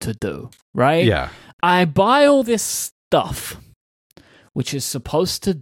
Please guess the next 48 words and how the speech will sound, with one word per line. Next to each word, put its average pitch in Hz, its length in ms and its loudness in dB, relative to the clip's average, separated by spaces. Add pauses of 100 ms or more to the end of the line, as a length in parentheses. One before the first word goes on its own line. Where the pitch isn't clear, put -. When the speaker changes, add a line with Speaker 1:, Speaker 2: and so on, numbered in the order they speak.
Speaker 1:
do 127 180 6
it. - 120 -10 (520)
Speaker 2:
It 113 80 0
doesn't, 139 260 4
Speaker 1:
And 233 140 4
Speaker 2:
though. 240 60 4
Speaker 1:
nothing 311 440 0
ever 233 300 4 (240)
works. 294 680 2
It, 196 140 -2 (140)
Speaker 2:
No, 143 260 4
Speaker 1:
the - 120 0
Speaker 2:
it 120 100 2
never 330 180 8
Speaker 1:
cables 311 240 4
are 311 60 2
Speaker 2:
works. 359 200 4
Speaker 1:
everywhere 233 360 4
all 294 240 4
the 320 100 4
time. 320 640 2
Speaker 2:
The 120 140 4
closest 202 580 4
I 165 140 4
come 123 600 2
is 107 340 4
just 123 300 2
make 135 240 4
all 117 280 6
of 147 100 2
the 143 80 4
wires 123 540 4
go 104 240 6
off 101 180 6
the 95 120 -2
back 101 360 4
of 92 140 -2
the 85 80 -4
desk. - 560 -6
Speaker 1:
Mm-hmm. 147 440 -14
Speaker 2:
And 85 520 0
let 127 100 4
me 147 100 4
tell 135 200 4
you, 87 300 0 (500)
when 123 160 4
you 135 120 6
introduce 135 840 2